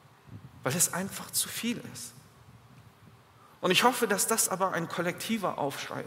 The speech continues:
ist und dass wir uns gemeinsam unterstützen und gemeinsam die Fahne hochhalten, indem wir sagen, „Wo kann ich mit anpacken?“,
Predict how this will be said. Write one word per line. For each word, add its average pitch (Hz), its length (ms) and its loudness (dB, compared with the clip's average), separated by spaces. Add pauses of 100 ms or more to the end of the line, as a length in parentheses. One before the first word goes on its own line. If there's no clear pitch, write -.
ist - 180 -10 (420)
und 165 100 4
dass 190 160 8
wir 220 80 8
uns 208 140 6
gemeinsam 180 640 4
unterstützen - 680 -2
und 147 160 2
gemeinsam 214 680 4 (540)
die 175 80 0
Fahne 190 460 2
hochhalten, 175 360 -4
indem 160 240 -4
wir 156 80 -4
sagen, 147 420 -4
„Wo 175 140 -4
kann 170 260 -8
ich 151 180 -10
mit 123 200 -6
anpacken?“, - 460 -10